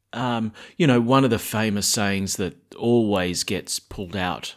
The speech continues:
um, with respect to Saint Mary of the Cross is that, uh, "Never see a need without doing something about it." Um, and it was certainly, you know, a saying of hers, but, but definitely a dictum by which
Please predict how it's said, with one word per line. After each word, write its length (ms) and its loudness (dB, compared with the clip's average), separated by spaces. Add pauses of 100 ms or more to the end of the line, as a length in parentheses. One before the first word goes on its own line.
um, 420 -8
with 280 -6
respect 500 -6
to 180 -8
Saint 280 -4
Mary 200 -6
of 60 -10
the 80 -12
Cross 480 -6
is 260 -6
that, 380 -8
uh, 200 -6 (380)
"Never 360 4
see 220 2
a 40 0
need 400 0
without 400 -4
doing 300 -2
something 380 -6
about 340 -6
it." 220 -12 (580)
Um, 340 -2
and 140 2
it 80 -4
was 240 6
certainly, 360 6
you 240 -2
know, 220 0
a 80 -2
saying 380 2
of 80 -8
hers, 440 4
but, 280 -2
but 220 -2 (480)
definitely 600 2
a 60 0
dictum 340 -4
by 160 -2
which 320 -6